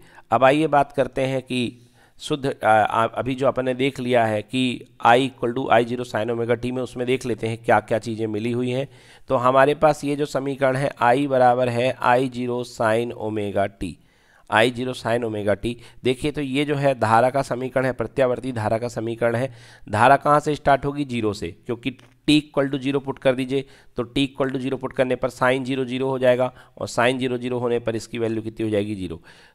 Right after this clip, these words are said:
तो देखिए यहाँ पर धारा इस प्रकार से पल्स फॉर्म में समय के साथ आगे बढ़ती जाएगी,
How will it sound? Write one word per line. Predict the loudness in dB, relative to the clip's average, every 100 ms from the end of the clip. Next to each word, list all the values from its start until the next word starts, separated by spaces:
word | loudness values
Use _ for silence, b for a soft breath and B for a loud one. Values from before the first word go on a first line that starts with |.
| -8
तो | -4
देखिए | -4 -2 0
यहाँ | 4 4
पर | 4 0 0 _ _ _ _ _
धारा | -6 6 8 8 6
इस | 2 -8
प्रकार | -6 0 6 6 4
से | 0 -2 0 -2 -6 _ _ _ _ _ _ _ _ _ _ _ _ _ _ 2
पल्स | 2 2 -4
फॉर्म | 2 2 2
में | 0 2 2 0 -4 -12 b b -4
समय | 0 4 4
के | 2 -2
साथ | 0 2 2 0 -2
आगे | 2 2 0
बढ़ती | -2 -4 -4 -6
जाएगी, | -2 -2 -2 -8